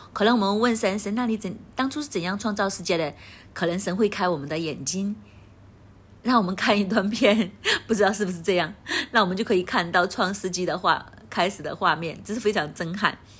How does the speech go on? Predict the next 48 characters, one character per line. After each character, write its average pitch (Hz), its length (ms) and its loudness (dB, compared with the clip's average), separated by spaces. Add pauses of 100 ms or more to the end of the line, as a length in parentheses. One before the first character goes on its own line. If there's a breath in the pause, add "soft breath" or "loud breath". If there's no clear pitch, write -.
(260 loud breath)
整 170 240 -2
个 196 200 4
宇 156 180 -4
宙 180 200 0
的 151 60 -4
诞 185 260 0
生 196 360 -2 (340 loud breath)
都 285 100 -2
在 311 160 2
神 214 160 -2
的 185 120 -6
手 147 240 -4
中， 190 340 -4 (1080)
这 247 100 0
个 233 120 2 (120)
我 180 80 -4
们 180 120 -6
只 185 100 -4
能 175 120 -2
用 196 160 -4
信 202 260 -2
心 180 220 -2
来 160 160 -4
明 156 240 -6
白。 - 300 -4 (3750 loud breath)
但 269 160 4
是， 247 240 4
所 214 160 4
以 202 80 4
很， 190 120 -4 (120)
可 - 120 -4
能 170 220 -2
很 175 260 -2
抽 185 220 0
象， 202 280 0 (100)
但 226 100 2
是 220 100 -2
这 226 120 2
个 208 100 4
抽 202 180 0
象， 202 300 2 (880 loud breath)
作 277 120 2
者 220 100 6
想 185 160 2
讲 180 180 0
什 196 140 -2
么 147 260 -6
呢？ 147 200 -6